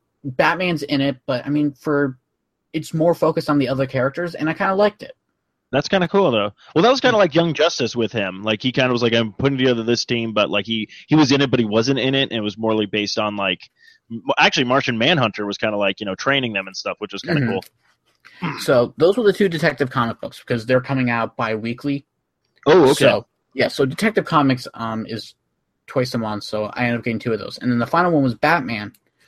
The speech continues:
Speaker 1: where I guess a plane was crashing. So Batman found a way, um,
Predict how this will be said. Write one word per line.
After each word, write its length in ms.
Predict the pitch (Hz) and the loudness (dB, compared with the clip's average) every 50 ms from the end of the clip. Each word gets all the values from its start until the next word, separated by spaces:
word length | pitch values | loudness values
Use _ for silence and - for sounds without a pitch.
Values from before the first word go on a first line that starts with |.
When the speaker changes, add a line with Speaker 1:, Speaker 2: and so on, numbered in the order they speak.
| _ _ _ - - _ - | _ _ _ -20 -20 _ -2
Speaker 1:
where 280 | 131 131 123 123 - | 2 2 4 4 2
I 60 | 123 127 | 2 0
guess 160 | 135 131 - | 0 0 -2
a 40 | 120 | -4
plane 400 | - - - - 160 190 208 190 | -8 -6 -2 0 0 2 2 2
was 140 | 143 123 - | 0 -2 -2
crashing. 560 | - - 123 107 104 - - 90 85 - - _ _ _ _ _ _ _ _ _ _ _ _ - - - - _ | -4 -4 -4 -2 -2 -4 -6 -8 -12 -14 -18 _ _ _ _ _ _ _ _ _ _ _ _ -20 -20 -20 -20 _
So 220 | - - 135 127 | -2 0 2 2
Batman 380 | 123 131 131 143 139 143 143 131 | 2 2 0 0 0 0 -2 -2
found 240 | - 131 131 131 131 | -2 -2 0 0 0
a 40 | |
way, 480 | 123 123 117 113 113 113 113 113 117 - _ _ _ _ _ _ _ _ _ _ - | 0 0 0 0 0 0 -2 -4 -6 -10 _ _ _ _ _ _ _ _ _ _ -14
um, 300 | 110 107 104 104 104 | -14 -12 -12 -12 -14